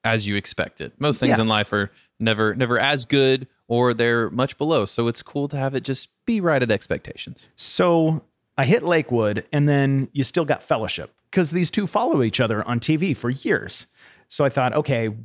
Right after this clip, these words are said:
Speaker 2: well, someday I gotta see Fellowship at well, as well." So it didn't end up being a weekend service, but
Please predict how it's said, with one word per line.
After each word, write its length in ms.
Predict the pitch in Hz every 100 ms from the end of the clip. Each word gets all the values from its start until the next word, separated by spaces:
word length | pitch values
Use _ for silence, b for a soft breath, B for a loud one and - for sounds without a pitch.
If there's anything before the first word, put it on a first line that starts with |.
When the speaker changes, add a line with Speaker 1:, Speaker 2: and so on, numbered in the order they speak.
| - _ 139
Speaker 2:
well, 360 | 139 139 127 - -
someday 340 | - 214 165
I 80 | 131
gotta 160 | 123 113
see 160 | 120
Fellowship 440 | 104 113 98 - -
at 80 | 104
well, 240 | 92 73 131
as 140 | 110
well." 260 | 110 80 - _ B B B B
So 520 | - - 175 160 151 151
it 240 | 147 143 120 _ _ 131
didn't 280 | 170 240
end 140 | 180 175
up 100 | 135
being 180 | 151 139
a 60 |
weekend 340 | 131 135 123 110
service, 480 | - 381 147 139
but 460 | 135 131 139 -